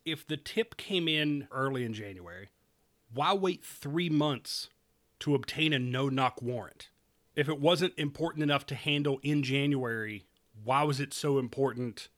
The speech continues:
to kick in a dude's door at four thirty in the morning? Police seized, uh, those two rifles plus one additional. There were two handguns. And if you know anything about guns, there's nothing particularly special or dangerous about any of these guns.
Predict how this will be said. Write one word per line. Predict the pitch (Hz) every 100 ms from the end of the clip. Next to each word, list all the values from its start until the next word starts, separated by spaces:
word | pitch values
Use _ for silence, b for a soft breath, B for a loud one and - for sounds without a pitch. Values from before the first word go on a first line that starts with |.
| _
to | - 123
kick | - 143
in | 147
a | 131
dude's | 123 127 -
door | - 131 123
at | 113 110
four | - 139 123
thirty | - 123 117
in | 107
the |
morning? | 104 98 - _ _ _ _ _ _ -
Police | 202 220 -
seized, | 202 185 165 - - -
uh, | 143 135
those | 127 175 -
two | 185
rifles | 147 143 156 139
plus | - 156 -
one | 147 143
additional. | 131 135 - 127 123 120 _ _
There | - 117
were | 120
two | - 151
handguns. | 131 127 120 117 110 107 - - _ _ _ -
And | 165 160
if | 165
you | 269
know | 330
anything | 254 185
about | 170 151 127
guns, | 135 123 117 107 -
there's | 113 143 123
nothing | 147 170 175 151
particularly | 147 139 147 - 131 123
special | 113 - - 127 - 135 123 123
or | 110 101 95
dangerous | 90 120 123 117 117 113
about | 120 117 120
any | 120 113
of | 107
these | 113
guns. | - 120 117 -